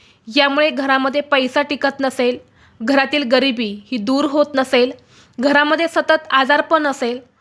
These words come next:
तर ज्योतिषशास्त्रानुसार पाण्यामध्ये मीठ घालून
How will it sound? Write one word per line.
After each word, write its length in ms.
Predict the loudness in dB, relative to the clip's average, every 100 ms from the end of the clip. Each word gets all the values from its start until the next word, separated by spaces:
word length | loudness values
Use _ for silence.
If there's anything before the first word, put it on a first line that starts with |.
| _ _ 0
तर 80 | 0
ज्योतिषशास्त्रानुसार 1300 | 2 0 2 0 0 0 0 2 0 2 2 2 0 _ _ _ 2
पाण्यामध्ये 580 | 2 4 2 2 0 -2
मीठ 340 | 0 -2 -2
घालून 400 | -4 -2 -2 -2